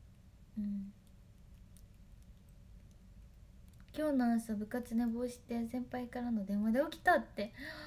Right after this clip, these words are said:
焦る。よかった、間に合って。うん。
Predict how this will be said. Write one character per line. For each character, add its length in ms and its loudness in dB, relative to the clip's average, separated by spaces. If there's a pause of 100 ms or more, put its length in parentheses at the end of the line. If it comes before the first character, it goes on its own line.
(240)
焦 440 -2
る。 340 4 (760)
よ 100 0
か 140 2
っ 60 0
た、 220 -4
間 200 2
に 180 -2
合 60 -4
っ 20 -4
て。 340 -12 (320)
う 40 -4
ん。 420 0